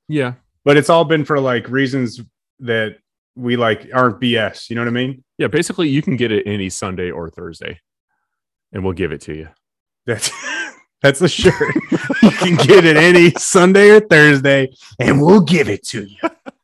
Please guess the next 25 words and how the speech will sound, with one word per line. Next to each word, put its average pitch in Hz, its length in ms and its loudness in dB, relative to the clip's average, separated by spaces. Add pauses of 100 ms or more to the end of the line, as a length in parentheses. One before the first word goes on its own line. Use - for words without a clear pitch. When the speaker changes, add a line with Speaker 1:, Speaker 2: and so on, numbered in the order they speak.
(440)
Speaker 2:
I - 100 -8
Speaker 1:
But 135 60 2
Speaker 2:
like 143 120 2
Speaker 1:
this 147 100 -2
is 151 40 -2
Speaker 2:
that. 143 60 -2
Speaker 1:
the 151 60 -2
Clapped 143 260 -2
Out 135 140 -2
Podcast. 127 500 -8
This 90 180 -16
is, 92 100 -12
Speaker 2:
I 104 120 -4
like 147 300 0
Speaker 1:
uh, 120 40 -6
Speaker 2:
it. 117 180 -14 (260)
Speaker 1:
my 104 80 -4
name 101 160 -4
is 92 140 -6
Rye. 92 500 -6 (380)
My 92 180 -8
co-host 92 460 -6
here 92 180 -10
is 90 220 -16
Logan. 95 640 -10